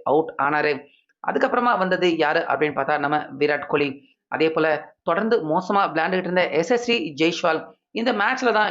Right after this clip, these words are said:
ஏதோ கொஞ்சம் தட்டு தடுமாறினாரு. கொஞ்சம் சில பந்துகள் வீணாக்கி ஒரு ஸ்லோவான இன்னிங்ஸ் தான் ஜெய்ஸ்வால் விளையாண்டாரு. ஆனாலுமே இந்திய அணியில அவருடைய இடத்த தக்க வச்சுக்கிற மாதிரி ஒரு மாதிரி பொறுமையா விளையாண்டு செஞ்சுரி அடிச்சிட்டாரு ஜெய்ஸ்வால்.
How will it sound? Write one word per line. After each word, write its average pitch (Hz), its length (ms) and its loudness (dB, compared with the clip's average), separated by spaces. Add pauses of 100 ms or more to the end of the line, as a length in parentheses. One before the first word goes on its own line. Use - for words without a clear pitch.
ஏதோ 165 240 2
கொஞ்சம் 175 340 -2
தட்டு - 240 -4
தடுமாறினாரு. 156 640 0 (300)
கொஞ்சம் 220 340 0
சில 202 200 2
பந்துகள் 226 400 0
வீணாக்கி 170 440 0 (320)
ஒரு 208 240 2
ஸ்லோவான 262 500 0
இன்னிங்ஸ் 175 340 -6
தான் 165 200 0
ஜெய்ஸ்வால் 156 520 0
விளையாண்டாரு. 147 520 2 (580)
ஆனாலுமே 247 540 2
இந்திய 190 280 -2
அணியில 170 280 2 (140)
அவருடைய 165 360 2 (200)
இடத்த 170 280 2 (120)
தக்க 185 300 0
வச்சுக்கிற 196 400 0 (120)
மாதிரி 151 320 2 (300)
ஒரு 185 180 2
மாதிரி 214 320 0
பொறுமையா 196 380 0
விளையாண்டு 160 360 2 (320)
செஞ்சுரி 240 460 0
அடிச்சிட்டாரு 151 560 0
ஜெய்ஸ்வால். 147 500 0